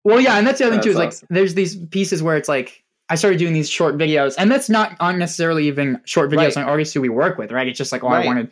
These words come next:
Speaker 1: this is interesting, I wanna
Speaker 3: You
Speaker 1: talk
Speaker 3: wanna
Speaker 1: about it."
Speaker 3: highlight it, yeah.
Speaker 1: Yeah, and I'm just sort of, we, we only can do a certain amount of releases, but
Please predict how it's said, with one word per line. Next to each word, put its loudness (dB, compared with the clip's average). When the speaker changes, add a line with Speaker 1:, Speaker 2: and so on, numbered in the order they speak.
Speaker 1:
this 0
is -2
interesting, 2
I 2
wanna 0
Speaker 3:
You -4
Speaker 1:
talk 0
Speaker 3:
wanna 2
Speaker 1:
about -2
it." 2
Speaker 3:
highlight 0
it, -10
yeah. -4
Speaker 1:
Yeah, 2
and 0
I'm 2
just 0
sort 0
of, -2
we, 0
we 0
only 0
can -4
do 0
a -4
certain -2
amount 0
of -4
releases, 2
but -2